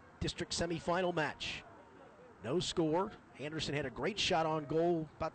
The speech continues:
three minutes in that was saved by O'Toole on a sprawling save. Here's a play that Anderson knocks away, but they say it was out of play, and it'll be a throw-in on the far side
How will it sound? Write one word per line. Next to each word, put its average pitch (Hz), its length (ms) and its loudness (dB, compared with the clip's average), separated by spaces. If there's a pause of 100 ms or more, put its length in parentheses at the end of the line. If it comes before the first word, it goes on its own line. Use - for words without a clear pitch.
three 180 160 0
minutes 170 300 -2
in 175 320 0
that 147 100 0
was - 380 -4 (1080)
saved 170 320 -2
by 175 200 4
O'Toole 180 360 2
on 180 100 4
a 170 60 4
sprawling 180 460 2
save. 180 400 2 (1500)
Here's 107 160 -12
a 107 60 -8
play 135 340 -4
that 123 120 -8 (300)
Anderson 131 360 -8
knocks - 240 -6
away, 143 220 0
but 120 120 -2
they 117 80 -6
say 127 180 -4
it 120 80 -4
was 117 80 -2
out 135 160 -2
of 117 100 -6
play, 131 480 0
and 117 80 -6
it'll 113 140 -8
be 117 80 -8
a 104 60 -8
throw-in 139 360 -2
on 120 80 -4
the 113 60 -6
far 127 280 -4
side 120 600 -4